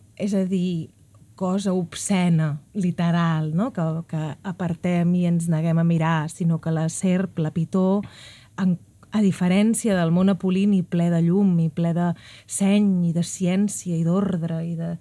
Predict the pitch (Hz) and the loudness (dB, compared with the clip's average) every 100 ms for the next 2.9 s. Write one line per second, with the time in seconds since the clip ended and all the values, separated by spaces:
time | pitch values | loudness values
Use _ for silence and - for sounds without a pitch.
0 | - - - - - - - 240 185 185 | -14 -20 -20 -20 -20 -20 -20 -10 -8 -6
1 | 185 196 185 180 247 - - - 175 180 | -2 0 0 0 -4 -8 -18 -6 0 2
2 | 196 202 196 185 170 175 180 196 | 4 4 4 2 2 2 2 2